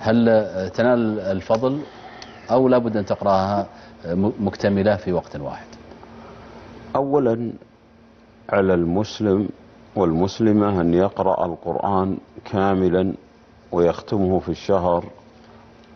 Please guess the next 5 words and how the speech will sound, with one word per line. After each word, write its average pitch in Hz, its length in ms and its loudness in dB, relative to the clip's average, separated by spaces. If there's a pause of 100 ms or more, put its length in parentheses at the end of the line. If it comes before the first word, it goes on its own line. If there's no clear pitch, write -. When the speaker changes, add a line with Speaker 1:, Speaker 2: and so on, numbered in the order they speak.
(160)
Speaker 2:
أربع 87 260 0
مرات، 80 520 0
ثلاث 85 340 -2
مرات، 82 580 0
مرتين، 85 720 0